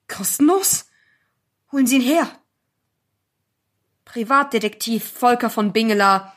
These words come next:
trank gerade ein Cappuccino aus seiner brandneuen Kaffeemaschine.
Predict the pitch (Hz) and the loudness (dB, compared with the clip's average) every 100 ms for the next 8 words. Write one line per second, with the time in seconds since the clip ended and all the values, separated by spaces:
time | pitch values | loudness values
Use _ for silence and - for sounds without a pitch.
0 | _ - 233 226 220 202 202 208 190 190 | _ -6 0 0 0 0 0 0 -2 -6
1 | 202 202 - 233 208 185 180 196 185 175 | -10 -10 -6 -4 -2 -4 -6 -6 -8 -2
2 | 202 196 196 190 190 208 190 175 170 185 | -4 -2 -4 -4 -4 -6 -4 -6 -6 -6
3 | 180 | -8